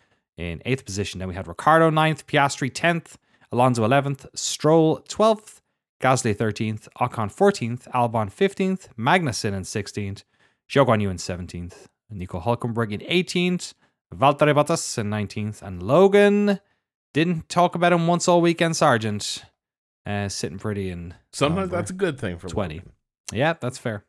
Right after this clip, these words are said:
Speaker 1: That's fair. Uh, what did you make of the sprint? It was, uh, I don't know. It was, there was, there was some action there. There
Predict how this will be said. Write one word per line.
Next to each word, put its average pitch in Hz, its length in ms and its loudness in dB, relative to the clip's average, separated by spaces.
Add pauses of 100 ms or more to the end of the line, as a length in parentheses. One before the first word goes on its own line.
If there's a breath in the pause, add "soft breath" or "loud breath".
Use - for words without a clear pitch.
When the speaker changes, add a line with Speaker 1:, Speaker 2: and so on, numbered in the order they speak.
Speaker 1:
That's 104 160 -10
fair. 92 240 -12 (1040 loud breath)
Uh, 170 140 2
what 202 120 6
did 233 100 4
you 285 60 2
make 277 100 4
of 262 60 0
the 247 40 -4
sprint? 226 380 0
It 165 40 -8
was, 165 160 -4
uh, 165 640 4 (1300)
I 190 80 -6
don't 190 80 0
know. 143 220 4
It 127 40 2
was, 135 180 -2
there 180 220 -4
was, 214 120 -6
there 240 80 2
was 233 120 2
some 240 140 4
action 208 320 2
there. 101 100 2
There 95 60 -10